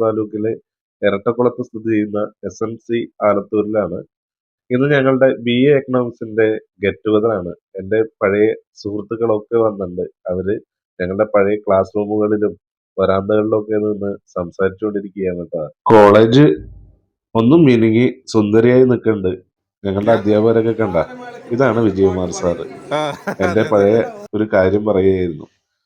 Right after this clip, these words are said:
Speaker 1: അങ്ങനെ എല്ലാവരും വന്നപ്പോൾ ഞങ്ങൾ എല്ലാവരും കൂടിയിട്ട് ക്ലാസ്സിലേക്ക് കയറി. ഞങ്ങളുടെ ഫൈനൽ ഇയർ ക്ലാസ് ആയിരുന്നു ഞങ്ങൾ get together-ിന് വേണ്ടി തിരഞ്ഞെടുത്തത്. നമ്മുടെ എല്ലാ കൂട്ടുകാരുടെയും മുഖത്ത് വല്ലാത്തൊരു സന്തോഷമായിരുന്നു ട്ടാ. കാരണം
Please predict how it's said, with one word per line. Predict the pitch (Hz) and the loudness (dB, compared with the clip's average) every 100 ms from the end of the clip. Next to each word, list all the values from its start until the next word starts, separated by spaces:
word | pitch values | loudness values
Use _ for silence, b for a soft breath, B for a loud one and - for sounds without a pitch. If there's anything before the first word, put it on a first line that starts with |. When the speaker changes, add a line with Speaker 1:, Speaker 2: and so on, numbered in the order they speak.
| _ _ 107 | _ _ -2
Speaker 1:
അങ്ങനെ | 120 165 | 2 4
എല്ലാവരും | 143 147 156 151 - - | 4 6 4 2 -4 -2
വന്നപ്പോൾ | 131 120 127 131 131 | 0 0 0 2 2
ഞങ്ങൾ | 127 131 | 4 4
എല്ലാവരും | 117 117 120 | 4 2 2
കൂടിയിട്ട് | 120 113 120 113 - | -2 0 0 -2 0
ക്ലാസ്സിലേക്ക് | 104 95 - 104 104 | 2 2 -2 -6 -6
കയറി. | 107 95 90 - 95 | -6 -4 -4 -10 -10
ഞങ്ങളുടെ | 92 98 101 113 - _ _ _ _ _ _ | -8 -6 -2 -2 -4 _ _ _ _ _ _
ഫൈനൽ | 113 120 123 | 0 2 2
ഇയർ | 139 151 - _ | 2 0 -6 _
ക്ലാസ് | 117 107 107 | 2 2 2
ആയിരുന്നു | 117 101 95 104 - _ - | 2 2 -2 -6 -10 _ -10
ഞങ്ങൾ | 98 98 101 101 - 98 | -8 -4 -4 -4 -8 -8
get | 101 107 | -6 -2
together-ിന് | 107 104 113 | -2 -2 -4
വേണ്ടി | 117 113 | -4 -4
തിരഞ്ഞെടുത്തത്. | 113 101 98 90 90 78 - _ _ _ _ _ _ _ _ _ _ _ _ | -2 -4 -4 -10 -8 -8 -10 _ _ _ _ _ _ _ _ _ _ _ _
നമ്മുടെ | 101 110 117 | -6 0 0
എല്ലാ | 107 113 127 | 2 2 0
കൂട്ടുകാരുടെയും | 123 113 110 107 110 | -2 -4 -2 -2 -4
മുഖത്ത് | 110 98 92 98 - _ 90 | -4 -6 -6 -6 -6 _ -10
വല്ലാത്തൊരു | 95 92 104 | -6 -6 -8
സന്തോഷമായിരുന്നു | 104 110 92 95 90 98 92 87 | -8 -8 -6 -8 -6 -8 -8 -10
ട്ടാ. | 80 78 78 _ _ _ _ - | -14 -16 -18 _ _ _ _ -2
കാരണം | 120 123 117 135 | 0 0 -4 -8